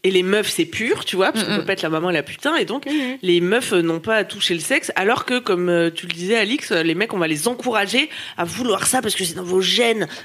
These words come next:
Speaker 1: Ouais, vous avez la bite en feu, c'est normal, c'est ça qui est normal, tu vois, c'est
Speaker 3: Bah
Speaker 1: de
Speaker 3: ouais,
Speaker 1: se
Speaker 3: ouais.
Speaker 1: branler tous en cercle, et d'en parler à un maximum de gens.
Speaker 2: Mm-mm. C'est fou.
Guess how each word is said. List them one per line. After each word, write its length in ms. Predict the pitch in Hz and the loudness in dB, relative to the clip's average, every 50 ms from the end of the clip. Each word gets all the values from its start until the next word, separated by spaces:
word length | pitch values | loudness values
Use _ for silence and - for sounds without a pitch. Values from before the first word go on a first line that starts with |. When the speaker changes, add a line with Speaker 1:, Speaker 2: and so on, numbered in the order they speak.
| - | -8
Speaker 1:
Ouais, 360 | - 170 208 220 214 214 214 214 | -2 0 2 4 4 2 2 0
vous 120 | 202 196 | -2 -2
avez 140 | 190 180 170 | 0 2 2
la 80 | 160 165 | 2 0
bite 240 | 165 185 202 - | -2 -6 -6 -4
en 100 | 208 202 | -4 -4
feu, 300 | 196 - - 214 214 214 | -4 -8 -4 -2 -2 -2
c'est 160 | 202 - 190 175 | 0 -2 -2 0
normal, 480 | 185 180 170 185 202 202 196 190 180 | 0 0 -2 0 0 0 0 0 -2
c'est 140 | - - 180 | -4 -4 -4
ça 180 | 170 - 196 190 | -4 -4 -4 -4
qui 160 | - 185 170 | -2 -2 -2
est 40 | 165 | 0
normal, 440 | 175 175 170 180 185 185 180 180 | 0 -2 0 0 0 0 0 0
tu 100 | 170 - | -2 0
vois, 140 | 180 180 180 | 0 0 2
c'est 80 | 202 202 | 4 2
Speaker 3:
Bah 60 | 208 | 4
Speaker 1:
de 40 | 220 269 | 4 4
Speaker 3:
ouais, 40 | |
Speaker 1:
se 100 | 381 349 311 | 4 4 4
Speaker 3:
ouais. 40 | 330 | 4
Speaker 1:
branler 200 | 185 185 190 190 | 4 4 2 0
tous 220 | 185 190 190 175 | 0 -2 -4 -2
en 80 | 175 175 | -2 -2
cercle, 440 | 170 - 196 175 175 - - - - - - - - | 0 2 0 0 0 -2 -8 -14 -16 -16 -20 -12 -4
et 80 | - 175 | -2 0
d'en 120 | 175 170 | 0 0
parler 420 | 151 170 165 151 170 175 170 165 165 | 2 2 2 2 4 2 4 4 4
à 100 | - 151 | 4 2
un 60 | 160 | 2
maximum 420 | 156 165 170 165 - 180 175 165 165 | 2 2 0 0 0 0 0 2 2
de 100 | 165 160 | 2 0
gens. 240 | 151 160 156 156 156 - - - | 0 0 -4 -4 -6 -10 -8 -2
Speaker 2:
Mm-mm. 360 | 208 214 214 208 208 208 202 - - - - _ - | -2 0 2 2 2 2 2 0 -6 -16 -20 _ -4
C'est 140 | - - 170 | 0 0 0
fou. 180 | 160 - 202 202 | 2 0 -2 -2